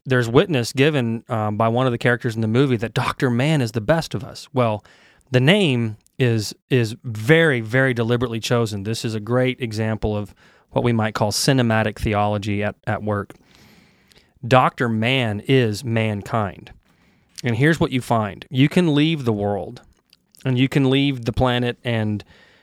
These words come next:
look for a better world and try to build a better one. But at the end of the day,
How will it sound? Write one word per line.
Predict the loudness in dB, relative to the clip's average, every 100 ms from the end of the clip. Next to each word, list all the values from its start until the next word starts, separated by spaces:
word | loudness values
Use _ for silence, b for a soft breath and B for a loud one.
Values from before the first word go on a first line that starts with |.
| b
look | 4 4 4
for | 0
a | 2
better | 2 2
world | 2 2 2
and | 0
try | 0 0
to | 2
build | 2 0
a |
better | 0 0 0
one. |
But | -2
at | -2
the | 0
end | 0
of | 0
the |
day, | 2 2 2